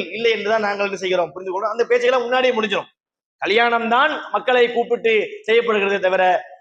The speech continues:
அதற்கு உரிய மற்ற எல்லா பணிகளுமே என்ன செய்யப்படுகிறது, முன்னாடியே தீர்மானிக்கப்பட்ட பிறகுதான் நடக்கிறது. அதனால அந்த, அதற்கான வாய்ப்புகள்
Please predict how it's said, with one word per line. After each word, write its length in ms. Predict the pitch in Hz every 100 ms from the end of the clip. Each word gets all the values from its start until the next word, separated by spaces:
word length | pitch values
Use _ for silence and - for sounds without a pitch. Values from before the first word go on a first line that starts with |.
| -
அதற்கு 340 | 202 226 226 214
உரிய 280 | 247 269 254
மற்ற 260 | 214 - 240
எல்லா 240 | 214 233 240
பணிகளுமே 380 | 214 214 220 233
என்ன 140 | 233 226
செய்யப்படுகிறது, 520 | 226 214 208 208 208
முன்னாடியே 540 | 196 233 233 214 220 190 - _ _ -
தீர்மானிக்கப்பட்ட 640 | 233 233 226 208 196 196
பிறகுதான் 500 | 185 196 202 220 294 - - _
நடக்கிறது. 460 | - 202 220 214 247
அதனால 340 | 240 226 254 254
அந்த, 180 | 226 226 208 - 214 202
அதற்கான 400 | 214 214 220 226
வாய்ப்புகள் 580 | 190 240 254 247 247